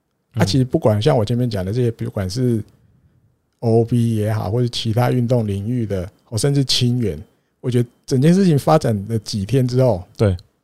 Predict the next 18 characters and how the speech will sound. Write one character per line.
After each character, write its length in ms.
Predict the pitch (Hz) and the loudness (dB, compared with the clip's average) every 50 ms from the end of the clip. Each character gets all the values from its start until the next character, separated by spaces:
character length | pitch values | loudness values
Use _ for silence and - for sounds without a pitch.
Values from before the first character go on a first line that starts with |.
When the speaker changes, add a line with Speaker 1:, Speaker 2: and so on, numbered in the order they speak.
| _ _ _ _ _ _ _ _ _ | _ _ _ _ _ _ _ _ _
Speaker 1:
两 240 | - 117 92 98 107 | -4 -2 -2 0 0
派 220 | 117 131 131 117 | 2 2 2 2
的 220 | 110 104 101 98 | 2 0 -2 -4
都， 180 | 92 - 110 107 - _ _ _ _ _ _ _ - | -4 -6 -6 -6 -8 _ _ _ _ _ _ _ -12
那 120 | - 117 | -10 -6
个 80 | 107 104 | -6 -6
声 260 | - - 123 117 117 | -4 -2 -2 -2 0
浪 160 | 113 110 107 | 0 -2 -2
就 120 | 107 110 104 | -2 -4 -6
出 160 | - - 104 | -6 -8 -10
现 180 | 95 107 95 | -8 -8 -8
了。 140 | 82 85 - _ _ _ | -10 -12 -16 _ _ _
好， 140 | - - 107 | -10 -8 -6
比 80 | 113 131 | -2 -2
如 100 | 143 156 | -2 -2
清 340 | 151 - - 160 156 160 160 | -2 -2 -2 -2 0 0 0
源 320 | 156 135 113 107 113 120 | 2 2 2 0 0 -2
跟 440 | 117 - 131 127 123 127 127 123 | -2 0 0 0 2 0 -2 -6